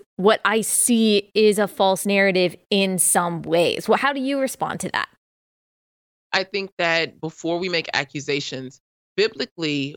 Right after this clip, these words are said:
Speaker 2: we need to have evidence. So we need to, we still follow the patterns of scripture. We look at the evidence. I don't just run and say, "Well, one person was killed, so see, this is a, a issue of systemic racism."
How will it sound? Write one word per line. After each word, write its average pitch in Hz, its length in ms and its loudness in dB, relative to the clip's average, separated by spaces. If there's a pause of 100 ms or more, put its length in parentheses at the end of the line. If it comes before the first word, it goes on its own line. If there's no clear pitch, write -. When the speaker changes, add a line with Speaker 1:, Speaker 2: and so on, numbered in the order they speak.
(100)
Speaker 2:
we 165 260 -6
need 160 280 -4
to - 260 -8
have 156 240 -4
evidence. - 640 -8 (1000)
So 151 480 -2
we 151 240 -4
need 202 220 -4
to, 180 240 -4
we 151 160 -6
still 170 340 -2
follow 165 360 0
the 156 100 -6
patterns 139 400 -4
of 135 80 -16
scripture. - 360 -10
We 143 200 -8
look 151 320 -4
at 135 180 -4
the - 180 -8
evidence. 135 460 -8 (300)
I 165 140 2
don't 165 260 -4
just 170 260 -8
run 151 720 0 (240)
and 156 160 -4
say, 156 240 -2
"Well, 147 420 0
one 170 320 -2
person 196 380 -6
was 147 160 -8
killed, 156 240 -2
so 151 100 -6
see, 185 280 -4
this 160 240 -4
is 165 160 -6
a, 151 300 0
a - 100 -2
issue 151 180 -4
of 143 80 -6
systemic 135 340 -8
racism." 139 440 -4